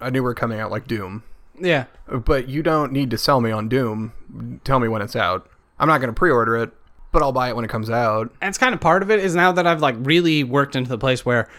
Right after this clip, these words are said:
Speaker 2: I don't pre-order, there's no point in me, like, all I need to know is when something comes out and then, like, check reviews, wait a week and buy it. And I, I do that with, like, everything now. So you being like,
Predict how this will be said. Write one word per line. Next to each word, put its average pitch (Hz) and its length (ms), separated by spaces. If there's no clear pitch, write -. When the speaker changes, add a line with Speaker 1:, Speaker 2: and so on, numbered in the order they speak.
Speaker 2:
I 135 80
don't 139 320
pre-order, 160 580
there's 147 140
no 175 160
point 165 260
in 147 80
me, 143 120
like, 127 300
all 156 240
I 180 100
need 175 200
to 139 60
know 139 500
is 127 160
when 131 160
something 123 320
comes 120 240
out 135 360
and 127 120
then, 123 240
like, 113 400
check - 260
reviews, 139 460
wait 135 240
a 131 40
week 127 240
and 113 120
buy 127 240
it. 101 240
And 117 200
I, 117 300
I 123 40
do 120 180
that 117 200
with, 117 120
like, 107 140
everything 117 520
now. 92 380
So 113 460
you 113 240
being 120 240
like, 113 260